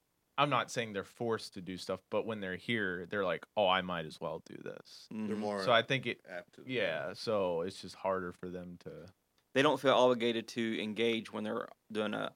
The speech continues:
Speaker 2: FaceTime or
Speaker 1: Right.
Speaker 2: something like that, or
Speaker 1: Right.
Speaker 2: watching
Speaker 1: Well,
Speaker 2: a video.
Speaker 1: well, even Zooms, like, I'll continue to do that unt-, up until we have class, 'cause I, who, who, I don't care how many people are there as long as kids are there, which
Speaker 2: Mm-hmm.
Speaker 1: generally they are, so.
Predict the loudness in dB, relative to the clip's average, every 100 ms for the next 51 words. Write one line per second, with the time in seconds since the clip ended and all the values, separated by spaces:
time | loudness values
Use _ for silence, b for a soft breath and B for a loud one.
0 | -14 -2 0 0 -6 -4 -4 -4 -2 -2
1 | -2 -6 -6 -4 -4 0 0 4 4 8
2 | 6 6 4 0 0 6 8 8 6 2
3 | 0 2 2 2 2 4 2 0 4 4
4 | 4 -4 -2 -2 -2 -4 -2 0 4 6
5 | 4 0 _ _ -10 -6 2 4 2 -4
6 | 0 0 0 -2 -4 -4 -4 -6 -10 -6
7 | -4 0 2 2 -2 _ _ _ _ -2
8 | 0 0 -4 -8 _ _ _ _ 6 6
9 | 6 0 4 6 6 2 -4 -2 0 2
10 | 0 0 0 2 0 2 4 4 0 -4
11 | -4 -8 -12 _ _ _ _ _ _ _
12 | _ 0 0 0 0 2 2 -4 -8 -18
13 | -6 -4 -2 -4 -6 -4 -2 -4 -6 -12
14 | -14